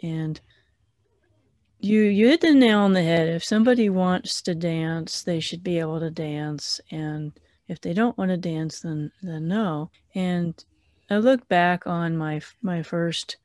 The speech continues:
my first marriage, and I, I didn't dance because the church said that, you know, it was wrong. And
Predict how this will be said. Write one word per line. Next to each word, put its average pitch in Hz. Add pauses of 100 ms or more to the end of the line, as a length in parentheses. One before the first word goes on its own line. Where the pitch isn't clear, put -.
(320)
my 185
first 214
marriage, 185
and 185
I, 185 (120)
I 185
didn't 196 (560)
dance - (100)
because 180 (140)
the 185
church 202
said 165
that, 160 (600)
you 190
know, 175
it 170
was 175
wrong. 170 (360)
And 170